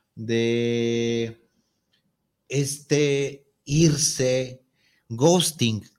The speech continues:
de ghost fantasma, perdón, de, de ghost fantasma, I N G, participio,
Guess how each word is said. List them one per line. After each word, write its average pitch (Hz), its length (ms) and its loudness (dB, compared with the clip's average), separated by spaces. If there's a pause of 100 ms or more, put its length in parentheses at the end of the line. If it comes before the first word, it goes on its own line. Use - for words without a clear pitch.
(760)
de 110 140 -4
ghost 143 420 0
fantasma, 110 920 -8 (1800)
perdón, 123 360 2 (280)
de, 127 240 -2
de 131 140 2
ghost 135 300 2
fantasma, 147 800 2
I 127 120 0
N 127 140 -2
G, 131 380 0
participio, 123 720 -10